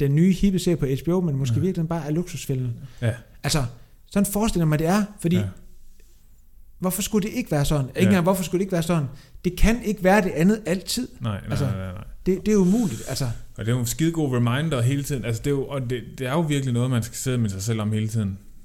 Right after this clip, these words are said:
Speaker 2: Når man, altså, både møder folk, eller man er på sociale medier, at man virkelig bliver nødt til at sige sig selv, "Det her, det er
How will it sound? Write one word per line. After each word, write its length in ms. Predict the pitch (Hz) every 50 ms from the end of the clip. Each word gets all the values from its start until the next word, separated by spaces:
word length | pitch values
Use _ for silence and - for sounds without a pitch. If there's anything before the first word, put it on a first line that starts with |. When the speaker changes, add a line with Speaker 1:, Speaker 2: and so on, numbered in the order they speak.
| -
Speaker 2:
Når 100 | - 113
man, 320 | 107 107 101 101 101 101 -
altså, 160 | 104 107 101 104
både 200 | 110 110 110 110
møder 300 | 113 117 120 127 135 131
folk, 340 | 120 117 113 113 110 101
eller 160 | 107 98 98 95
man 160 | 98 98 95
er 140 | 95 101 104
på 340 | - - 104 101 95 95
sociale 340 | 95 110 104 - - 113 110
medier, 220 | 113 107 101 104 95
at 60 | 95
man 140 | 104 98 101 101
virkelig 180 | 110 127 131 123
bliver 120 | 113 107
nødt 100 | 117 120
til 100 | 117 -
at 40 | 110
sige 200 | - - 120 113
sig 120 | 107 113 113
selv, 100 | 101 117
"Det 120 | 127 127 123
her, 120 | 120 113
det 240 | 104 110 117 113 110
er 140 | 104 101